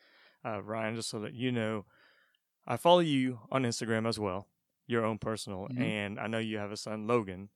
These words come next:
Speaker 1: He just got a boot camp in the Air Force,
Speaker 2: He
Speaker 1: and
Speaker 2: did.
Speaker 1: please tell him thank you for his services to this great
Speaker 2: Oh,
Speaker 1: country.
Speaker 2: absolutely. I
Speaker 1: Yeah,
Speaker 2: appreciate that.
Speaker 1: absolutely, man. Bryce, how's your workouts been?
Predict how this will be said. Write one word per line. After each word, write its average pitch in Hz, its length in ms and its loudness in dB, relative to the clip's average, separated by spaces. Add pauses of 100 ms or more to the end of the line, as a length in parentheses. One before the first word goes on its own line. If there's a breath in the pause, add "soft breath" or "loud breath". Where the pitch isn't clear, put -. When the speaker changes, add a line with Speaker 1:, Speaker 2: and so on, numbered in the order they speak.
(160)
Speaker 1:
He 110 100 -10
just 104 280 -6
got 107 180 -2
a 101 40 -4
boot 107 220 -6
camp 107 300 -8
in 104 100 -6
the 110 80 -6
Air 98 140 -4
Force, 98 320 -8
Speaker 2:
He - 80 -12
Speaker 1:
and 98 100 -4
Speaker 2:
did. 117 280 4 (320 soft breath)
Speaker 1:
please 117 180 -4
tell 110 240 -2
him 101 100 -4
thank 107 260 -6
you 110 60 -12
for 107 200 -6
his 101 120 -4
services 104 540 -8
to 113 160 -8
this 98 160 -8
great 104 240 -8
Speaker 2:
Oh, - 40 -12
Speaker 1:
country. 101 180 -4
Speaker 2:
absolutely. 98 580 0
I 95 40 -6
Speaker 1:
Yeah, - 60 -10
Speaker 2:
appreciate 95 380 -2
that. 90 140 -4
Speaker 1:
absolutely, 104 680 -8
man. 92 300 -10 (460 soft breath)
Bryce, 113 440 0 (540)
how's 104 180 -4
your 104 220 0
workouts 98 260 -6
been? 95 280 -6